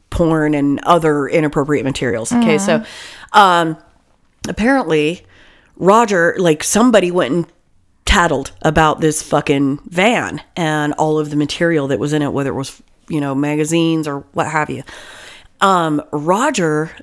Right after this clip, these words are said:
Speaker 1: then set the van on fire to rid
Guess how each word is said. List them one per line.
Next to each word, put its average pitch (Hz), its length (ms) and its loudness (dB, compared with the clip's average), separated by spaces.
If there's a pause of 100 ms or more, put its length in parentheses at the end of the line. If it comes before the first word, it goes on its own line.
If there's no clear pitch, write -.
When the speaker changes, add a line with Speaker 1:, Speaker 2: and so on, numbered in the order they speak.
(100)
Speaker 1:
then 190 600 0
set 202 400 -2
the 175 100 0
van 175 320 -2
on 156 180 -2
fire 190 560 -2 (600)
to 151 460 0
rid 180 760 2